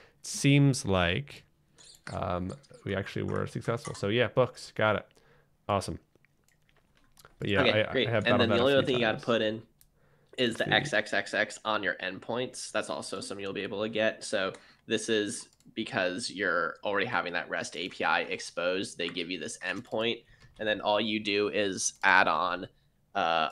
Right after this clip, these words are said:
Speaker 2: a route for the, like, the name of the table. So
Speaker 1: Cool.
Speaker 2: um, I think if you're, if you also already got your key in your config dot yaml, that should be everything we need
Speaker 1: I
Speaker 2: to
Speaker 1: do.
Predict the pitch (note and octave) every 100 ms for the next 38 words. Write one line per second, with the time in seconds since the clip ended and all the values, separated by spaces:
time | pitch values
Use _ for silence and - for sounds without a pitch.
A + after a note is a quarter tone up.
0 | - F2+ F2 D#2+ D#2 E2 - - - -
1 | - F2+ D2 D2+ D2+ - F2+ D2 C#2+ -
2 | E2 - F#2 D2+ C#2 D2+ - - - -
3 | - _ _ _ _ - - - - -
4 | _ _ _ - _ - - G#2 - -
5 | G#2+ G2+ G#2 G#2 - - - - F3+ G#3
6 | - _ - - G#2 G#2 G#2 G#2 A2+ B2
7 | C3+ B2 B2 A#2+ A#2 G2+ A2 - A2 G2
8 | G2 G2 G#2+ G#2 - F2+ D2 F#2 F2+ F2+
9 | F2 - C#3+ E3 C#3 A2 G2+ G2+ F#2+ F2
10 | F2 F#2+ G#2